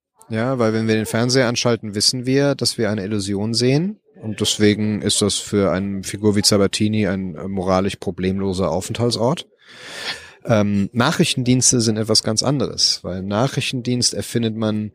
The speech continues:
Lügen, zerstört Schicksale, ähm, manipuliert Menschen.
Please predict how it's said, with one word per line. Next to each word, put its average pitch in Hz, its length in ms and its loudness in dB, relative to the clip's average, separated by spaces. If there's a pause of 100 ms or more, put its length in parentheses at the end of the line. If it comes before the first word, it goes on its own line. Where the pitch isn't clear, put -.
(600)
Lügen, 127 680 0
zerstört 104 420 0
Schicksale, 123 800 2 (840)
ähm, 98 520 -4 (1160)
manipuliert 113 720 2
Menschen. 123 800 -2